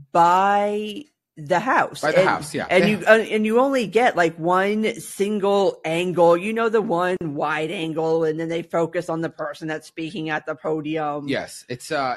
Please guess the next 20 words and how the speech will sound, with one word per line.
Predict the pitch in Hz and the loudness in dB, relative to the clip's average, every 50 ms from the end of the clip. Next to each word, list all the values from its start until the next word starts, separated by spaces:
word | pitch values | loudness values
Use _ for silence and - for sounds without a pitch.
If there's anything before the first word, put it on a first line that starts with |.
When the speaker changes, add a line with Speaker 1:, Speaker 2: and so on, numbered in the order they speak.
| - | -8
Speaker 2:
it's, | 123 120 - - - - - | -10 -14 -14 -14 -16 -12 -12
it's, | 127 117 - - - | -12 -12 -12 -14 -10
you | 147 143 | -8 -6
know, | 127 104 | -6 -6
it's | 98 - - | -6 -6 -8
like | 104 - _ | -10 -12 _
public | - 123 120 233 - - - | -6 -6 -6 -6 -10 -8 -8
record. | 107 98 90 - - 92 95 95 - | -8 -8 -8 -8 -10 -10 -10 -8 -6
They | 117 107 | -8 -6
have | 107 113 110 117 | -4 -6 -6 -8
a, | - _ _ 117 113 117 | -12 _ _ -14 -10 -6
they | - 120 | -2 -2
have | 123 120 | -2 -2
an | 120 113 | -4 -8
A | 107 107 113 117 | -8 -6 -6 -8
V | 110 101 107 101 110 | -8 -8 -12 -12 -12
team, | - - 104 98 95 92 101 113 123 123 _ _ _ _ _ _ _ _ | -14 -14 -12 -12 -12 -10 -12 -12 -16 -16 _ _ _ _ _ _ _ _
and | 107 113 113 113 104 - - | -12 -10 -10 -10 -10 -12 -10
it's | - 127 123 - - - | -10 -10 -8 -8 -12 -4
all | - 120 131 139 139 147 156 156 156 165 165 165 165 165 | 2 4 4 6 6 6 4 2 2 -2 -4 -6 -10 -14